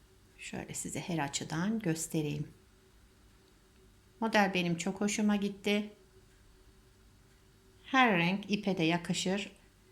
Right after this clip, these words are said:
Bu modelden battaniye de yapabilirsiniz. Kabarık kabarık şöyle daha kalın bir iple. Astar bile istemez yani. Astarsız kullanabileceğiniz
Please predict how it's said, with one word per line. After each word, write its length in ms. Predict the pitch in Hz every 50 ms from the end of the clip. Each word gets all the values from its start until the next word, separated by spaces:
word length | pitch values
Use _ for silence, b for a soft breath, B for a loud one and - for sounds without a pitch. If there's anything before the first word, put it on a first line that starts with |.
| - - - - - - - - - - - _ - - _ - - - - - - - - - - -
Bu 80 | 220
modelden 560 | 220 233 220 208 208 202 196 180 190 185 185 175
battaniye 500 | 180 180 180 - 190 196 196 196 196 196
de 60 | 202
yapabilirsiniz. 840 | 202 196 196 - 196 190 190 190 185 185 - 190 185 180 175 - -
Kabarık 420 | - 196 180 185 180 180 180 -
kabarık 400 | - 190 170 170 165 165 165 165
şöyle 380 | - - 175 165 165 180 190 180
daha 240 | 180 165 180 180 -
kalın 380 | - - 175 170 170 170 165
bir 200 | 160 160 160 160 -
iple. 320 | 170 165 170 170 175 196 190 -
Astar 480 | 196 185 - - - 214 208 202 180
bile 280 | 160 156 175 208 220 214
istemez 580 | 196 - - - 196 180 175 175 170 165 170 156
yani. 200 | 151 151 156 156 -
Astarsız 600 | 196 196 196 - - 170 160 - - - - -
kullanabileceğiniz 1080 | - - 214 208 180 170 165 160 170 185 202 202 202 208 208 202 196 190 208 226 214